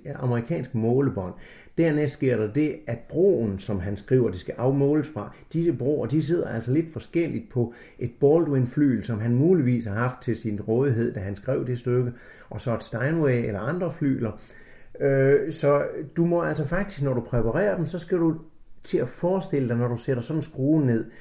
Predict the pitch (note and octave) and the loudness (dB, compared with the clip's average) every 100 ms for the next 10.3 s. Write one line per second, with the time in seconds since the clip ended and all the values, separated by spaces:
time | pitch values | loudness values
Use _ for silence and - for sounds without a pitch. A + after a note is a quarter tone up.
0 | - - - C#3+ F3+ D3 B2 A#2+ A#2 A2+ | -16 -6 -4 -2 0 2 0 0 0 2
1 | B2+ C#3 A#2+ G#2+ F#2+ B2 - - G#2 G2+ | 0 0 -4 -4 -6 -6 -8 -6 -4 -4
2 | F2+ E2+ - - - - - - - D3 | -4 -8 -12 -18 -20 -20 -20 -20 -4 0
3 | F3+ F3+ - - C3+ E3 E3 - D3+ - | 2 0 -4 -4 0 0 0 -2 -4 -2
4 | A#3 - D#3+ G#3+ A#3+ G3+ F3+ D3+ - E3+ | -2 0 0 -2 -2 -2 -2 -4 -4 -4
5 | C#3 C#3 D3+ C3 A#2 A#2+ A#2 A#2 A2+ D#3+ | -2 0 0 0 0 0 -2 -2 -4 -4
6 | D#3+ - A#2 - A#2+ - C#3 C3+ C#3 C#3+ | -4 -6 -8 -4 -4 -2 -4 0 2 2
7 | C3 - A#2 B2 B2 B2+ A2 - - - | 0 -2 -4 -2 0 0 -2 -6 -14 -20
8 | - - - A#3+ E3 E3 - E3+ - D#3+ | -12 -8 -4 -4 -4 -6 -6 -8 -2 0
9 | F#3 F3+ D3 C3 B2 A2+ - D3+ F3 F#3+ | 0 0 -2 -2 -4 -6 -2 2 2 2
10 | E3 - B2+ | 0 0 -2